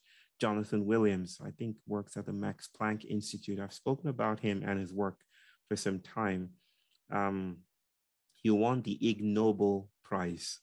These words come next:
I said Ig Nobel. So there's a prize called, um, not the Nobel Prize, but the Ig Nobel Prize, which is, uh, about scientific work that is more likely to make people laugh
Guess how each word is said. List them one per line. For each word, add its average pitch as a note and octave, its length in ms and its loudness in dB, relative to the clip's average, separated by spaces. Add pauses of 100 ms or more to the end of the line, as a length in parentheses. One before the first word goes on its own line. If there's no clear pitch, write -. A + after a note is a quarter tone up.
(1120)
I G#2+ 80 -4
said G#2 300 0
Ig A#2 200 2
Nobel. G2 480 2
So - 180 0
there's G#2 260 2
a G#2 60 -2
prize A2 340 0
called, G#2 380 2 (800)
um, F#2+ 400 -8 (400)
not B2 180 0
the A2+ 60 2
Nobel G2+ 420 4
Prize, G2+ 320 -4
but - 140 -8
the - 200 -2
Ig G#2+ 220 0
Nobel G#2 500 0
Prize, G2 420 -2
which - 220 -6
is, F#2 280 -10 (680)
uh, G#2 140 -4 (100)
about G#2 320 0
scientific A2 560 -2
work G#2+ 340 2
that G2 140 0
is F#2+ 180 -2
more A2 220 2
likely G#2 380 0
to G#2+ 120 -8
make G2 220 -2
people G#2 280 0
laugh G2 580 0